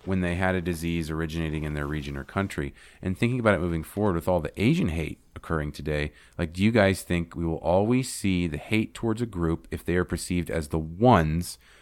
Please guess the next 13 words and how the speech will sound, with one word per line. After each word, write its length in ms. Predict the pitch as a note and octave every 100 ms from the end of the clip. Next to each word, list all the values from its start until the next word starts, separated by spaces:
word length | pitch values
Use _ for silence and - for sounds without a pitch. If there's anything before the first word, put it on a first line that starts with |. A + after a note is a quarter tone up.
| -
with 180 | F2+ -
who 200 | - G2+
the 80 | E2+
pandemic 720 | - F2+ E2+ E2+ D#2+ - - _
started 800 | - - - G2 F2 D#2+ D2 D#2+ - - - - -
in 140 | E2+
the 60 | D2+
future? 580 | - D2 C#2+ - - - -
Like, 160 | G2+
just 180 | - -
think 160 | D#3 E3
about 280 | C#3+ G2+
that. 260 | G2 E2 -